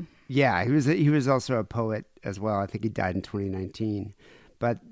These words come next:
this is filmed, I don't know, this is actually in twenty eighteen, but this is one of the places that Burroughs lived, and, uh, he, it, it was a bunker,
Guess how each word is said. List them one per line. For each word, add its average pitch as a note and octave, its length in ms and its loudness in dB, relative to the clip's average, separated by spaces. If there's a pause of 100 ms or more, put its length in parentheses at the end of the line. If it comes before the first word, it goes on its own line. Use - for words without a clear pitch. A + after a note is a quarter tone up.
(360)
this C3 240 -2
is A#2 100 -4
filmed, A#2 400 2
I A2+ 40 -2
don't B2 180 -4
know, F#2+ 100 -6
this B2+ 180 -2
is C#3 140 2
actually C#3 280 4
in A2+ 80 2
twenty A#2 300 2
eighteen, - 540 -6 (380)
but C3+ 100 2
this C#3 160 6
is C3+ 80 6
one D#3 140 8
of D#3 40 8
the C#3 80 6
places A2 440 2
that G#2+ 160 -2
Burroughs G#2+ 360 -2
lived, F#2 400 -6 (140)
and, G#2 220 -4
uh, F2 380 -2 (100)
he, G#2+ 220 -2
it, - 280 -2
it - 160 0
was A2 140 -4
a A#2 60 -2
bunker, F#2 680 -4